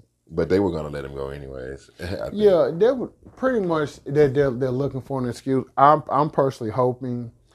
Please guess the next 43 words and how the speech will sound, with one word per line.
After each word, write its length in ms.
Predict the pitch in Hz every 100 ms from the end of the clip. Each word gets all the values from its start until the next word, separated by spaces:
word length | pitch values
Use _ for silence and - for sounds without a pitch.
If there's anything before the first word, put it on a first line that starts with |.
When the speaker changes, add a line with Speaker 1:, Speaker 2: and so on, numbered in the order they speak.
| _ _ _
Speaker 2:
and 100 | -
this 140 | 117 104
is 40 |
just 160 | 110 104
my 140 | 107
hope, 280 | 101 107 101
I, 220 | - 107 101
I 200 | 107 104
hope 340 | 95 113 107 -
that 140 | 98
Lovie 340 | 90 110 104 101
Smith 440 | - 107 107 -
comes 360 | - 110 104 -
in 420 | 101 98 95 92 - - -
and 100 | 110
he 220 | 95 120
does 720 | 107 113 107 104 101 101 92 _ _ _ _ -
a 360 | 107 101 90 71 - _
fantastic 1040 | - - 110 85 - - 131 135 - 107 104
job, 520 | 104 98 95 92 90 _ _ _
turns 320 | - 160 160 143
around 340 | 131 120 110
this 140 | 104
franchise, 760 | - 101 98 95 - 95 92 92
gets, 240 | - 151 160
get 320 | 104 131 151
us 140 | 120
back. 420 | 107 123 120 - _ _ _ _ _ _ -
I'll, 340 | 147 135 -
I'll, 280 | - 175 202
Speaker 1:
That 140 | 165 160
Speaker 2:
I'll 60 |
Speaker 1:
bank, 220 | 202 190 80
that 160 | 113
banks 240 | 95 92 -
on 120 | 85
how 140 | 87
much 240 | 82 82 -
the 60 |
organization 720 | 69 78 69 67 69 71 64 64
actually 240 | 62 -
supports 380 | - - 62
it. 80 | -